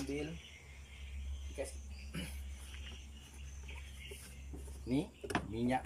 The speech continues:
brek. Kalau tak ada kat yang bo-, yang botol, ambil kat kereta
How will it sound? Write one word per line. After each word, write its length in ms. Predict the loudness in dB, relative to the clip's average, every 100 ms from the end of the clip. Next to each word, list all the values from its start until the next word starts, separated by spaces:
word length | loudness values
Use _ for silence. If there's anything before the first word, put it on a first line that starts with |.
| 4
brek. 240 | 2 2 -2 -6 4 6 6 6
Kalau 240 | 4 8 6
tak 240 | 6 4
ada 120 | 8 6 8
kat 160 | 2 2 -2 2
yang 400 | 8 10 10 10 8
bo-, 160 | 2 0 6
yang 400 | 8 10 8 10
botol, 480 | 8 10 8 8 6 -10 -10 -8 -6 2
ambil 240 | 8 8 8
kat 160 | 4 0 -2
kereta 320 | 8 8 10